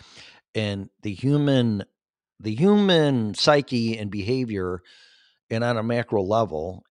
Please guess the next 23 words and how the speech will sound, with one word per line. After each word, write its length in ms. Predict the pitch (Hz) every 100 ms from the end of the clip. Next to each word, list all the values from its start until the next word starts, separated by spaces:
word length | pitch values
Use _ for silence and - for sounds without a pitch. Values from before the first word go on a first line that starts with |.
| -
and 560 | 160 143 127 127 123
people 320 | - 117 113
that 100 | 107
are 80 | 104
greedy 400 | 92 113 104 101
assholes 460 | 110 117 113 101 98
and 140 | 101
want 180 | 98 101
control 560 | 101 95 - 104 107 98
and 100 | 85
power 380 | 104 104 98
over 260 | 92 85 82
everything, 400 | 123 131 95 87
including 440 | 87 - 95 85
us, 260 | 120 123 - - - - - - - - _ _ _ _ _ _ _ _ _
they 300 | 107 131 143
are 180 | 131 127
going 460 | 107 113 113 107 101
to 140 | 101
fuck 280 | - 82 -
this 200 | - -
up 200 | 117 - _ _ _ _ _ _ _ _ _ _ _ _ -
because 760 | 110 98 110 104 92 92 85